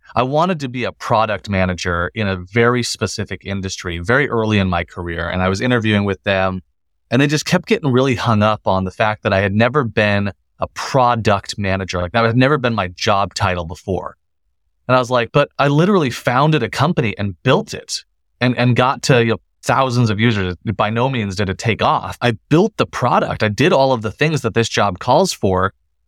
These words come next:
I'd just never been a product manager because it was a company that had two people and I was the founder. We didn't have a dedicated product manager. It was my job."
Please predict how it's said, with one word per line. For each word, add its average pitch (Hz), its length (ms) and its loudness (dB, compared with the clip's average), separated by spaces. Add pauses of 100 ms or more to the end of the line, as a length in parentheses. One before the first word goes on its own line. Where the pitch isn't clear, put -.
(500)
I'd 127 160 0
just 143 220 -2
never 143 220 2
been 123 160 0
a 110 40 0
product 175 400 0
manager 107 520 0
because 113 540 0
it 120 100 -2
was 117 200 0
a 110 140 2
company 151 360 0
that 113 120 0
had 113 220 -2
two 151 200 2
people 151 520 0 (100)
and 117 120 2
I 127 80 4
was 127 140 -2
the 113 100 -2
founder. 180 560 -2
We 117 80 4
didn't 156 200 2
have 185 280 0
a 95 200 -4 (100)
dedicated 98 500 0
product 92 380 0
manager. 113 380 0
It 151 60 2
was 160 140 -2
my 220 180 2
job." 104 300 -6